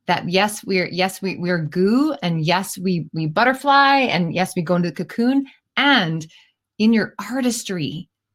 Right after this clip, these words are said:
to remember that as you heal, it's that piece of looking back at the caterpillar. You're like, "Oh my gosh, I'm the butterfly right now. Yay!" And I will be a caterpillar again, but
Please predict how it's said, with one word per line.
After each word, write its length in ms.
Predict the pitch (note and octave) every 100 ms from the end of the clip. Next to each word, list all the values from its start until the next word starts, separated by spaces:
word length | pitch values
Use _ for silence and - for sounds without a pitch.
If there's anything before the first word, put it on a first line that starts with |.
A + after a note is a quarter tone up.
| _ _
to 140 | - G3+
remember 880 | G3 F#3+ G3+ A#3+ G3 D#3+ D#3 E3+ -
that 200 | F3+ F3+ -
as 280 | A3+ A3+ G#3+
you 140 | G3
heal, 680 | - C4 B3+ F3 - F3 - _ _ _ _ _ _ _ _ _ _
it's 180 | G#3 G#3
that 360 | A3 G#3 - -
piece 220 | B3 A#3+
of 100 | G#3
looking 200 | A3 A3
back 220 | A3+ A3+
at 80 | A#3
the 40 |
caterpillar. 600 | - B3 C#4 - A#3+ F#3+
You're 100 | E3+
like, 180 | F#3+ G3+ -
"Oh 60 |
my 120 | D#4
gosh, 320 | D#4+ F4 F4 -
I'm 140 | D#4+
the 80 | E4+
butterfly 520 | F4 F#4 G4 G#4 E4 D#4
right 220 | D4+ C4
now. 540 | D#4+ D4+ B3+ G#3+ - _
Yay!" 960 | F4 A5+ A#5+ A#5 A#5 A5 G#5 G5 C#5+ G4+ - _ _ _ A3+
And 120 | A#3
I 120 | G#3+
will 180 | G3+ G3
be 140 | A3
a 40 | A3
caterpillar 520 | A3+ A3+ A3+ G#3 G3+
again, 440 | G3 D4 C#4+ A3
but 140 | A#3